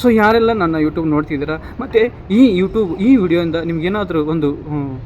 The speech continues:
ಸಾಮಾಜಿಕ ಒಂದು, ಆ, ಏನು, ಹ್ಮ್, ವ್ಯಾಖ್ಯಾನ ಸಿಕ್ಕಿತಾ,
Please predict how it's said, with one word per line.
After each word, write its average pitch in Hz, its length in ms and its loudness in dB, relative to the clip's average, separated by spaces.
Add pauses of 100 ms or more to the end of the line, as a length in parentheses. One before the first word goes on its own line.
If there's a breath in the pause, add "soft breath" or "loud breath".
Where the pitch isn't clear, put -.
(160)
ಸಾಮಾಜಿಕ 220 540 2
ಒಂದು, 151 320 0
ಆ, 170 720 0
ಏನು, 190 260 2
ಹ್ಮ್, 151 480 -10 (400)
ವ್ಯಾಖ್ಯಾನ 220 520 0 (960)
ಸಿಕ್ಕಿತಾ, 233 460 0